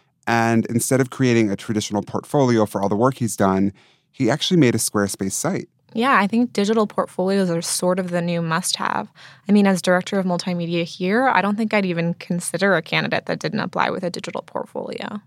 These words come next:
Speaker 1: So I guess a note to anyone who's listening who wants to work for Karina,
Speaker 2: <laughs>
Speaker 1: start building your digital portfolio now and use Squarespace to do it. The sites look professionally designed regardless of your skill level,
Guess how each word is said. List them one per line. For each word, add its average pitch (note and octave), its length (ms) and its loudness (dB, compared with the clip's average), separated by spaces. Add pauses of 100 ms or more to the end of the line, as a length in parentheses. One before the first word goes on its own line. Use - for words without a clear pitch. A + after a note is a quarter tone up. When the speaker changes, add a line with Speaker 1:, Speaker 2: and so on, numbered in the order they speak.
(160)
Speaker 1:
So A#2 420 6
I A2 80 2
guess A2+ 260 2
a A2+ 80 -2
note A2+ 260 6
to A#2 100 -2
anyone G#2+ 300 4
who's G#2 220 -2
listening G#2+ 360 4
who G2+ 120 0
wants G2+ 260 2
to G#2 80 -4
work G2 180 -2
for - 100 -8
Karina, - 600 4 (460)
Speaker 2:
<laughs> - 120 -20
Speaker 1:
start - 360 4
building C3+ 300 8
your C3 80 8
digital B2 340 6
portfolio B2 540 4
now B2 440 4
and A#2+ 220 4
use C3+ 260 0
Squarespace A#2+ 500 -2
to C3 60 -2
do D#3+ 240 0
it. - 260 -4 (360)
The B2 100 -4
sites B2+ 280 2
look B2 160 -2
professionally A#2+ 460 0
designed A2 420 2
regardless G#2 480 0
of G2+ 100 -8
your G#2 100 -2
skill G2+ 300 0
level, G2+ 420 0